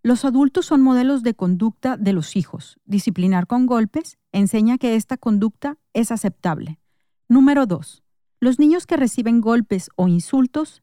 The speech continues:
tienen baja autoestima. Número tres, los padres que golpean a sus hijos arriesgan la relación con ellos. Número cuatro, la disciplina física tiende a escalar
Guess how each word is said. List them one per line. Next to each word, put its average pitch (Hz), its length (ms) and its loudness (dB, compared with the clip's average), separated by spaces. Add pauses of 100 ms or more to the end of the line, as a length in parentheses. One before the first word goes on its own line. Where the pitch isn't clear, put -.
(160)
tienen 208 360 2
baja 151 240 -4
autoestima. 190 680 -2 (540)
Número 269 360 4
tres, 175 420 -4 (440)
los 240 180 0
padres 294 360 0
que 330 120 -4
golpean 208 500 0
a 226 80 0
sus - 240 -8
hijos 240 400 -4 (160)
arriesgan 233 540 0
la 262 80 -2
relación 190 500 -2
con 185 220 -2
ellos. 147 400 -8 (400)
Número 262 320 6
cuatro, 170 500 -4 (320)
la 220 140 0
disciplina 285 560 0
física 262 640 -2 (200)
tiende 240 300 2
a 277 80 0
escalar 190 640 -2